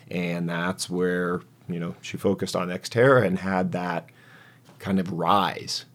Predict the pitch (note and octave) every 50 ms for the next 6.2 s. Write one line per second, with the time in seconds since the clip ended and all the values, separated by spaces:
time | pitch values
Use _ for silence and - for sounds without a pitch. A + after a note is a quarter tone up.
0 | - _ - - _ - - F#2+ F#2 F2+ F2 E2+ - - - - - F2+ F#2+ F#2
1 | F#2+ G2+ G#2 - - - F2+ F#2 F#2 E2 E2+ E2 D#2+ - - E2 E2 D#2+ D#2+ D#2+
2 | E2 - - - - - - F#2+ F#2+ F#3+ - - - - - - - - - -
3 | - - - - - A2 G2 F#2 F2+ F2+ F2+ F2 E2+ - - G2+ F#2+ F#2 F2+ D#2+
4 | - F2+ F2+ - - - F#2+ F#2 E2+ G2 G2 F#2 E2 F#2 E2 F2+ F2 F2 F2 F#2
5 | F#2+ G2 F#2+ F#2 F#2+ F#2 F#2+ F#2 F2+ F2+ F2+ F#2 F#2+ G2 G2 G2+ G2+ F#2+ E2+ E2
6 | - - -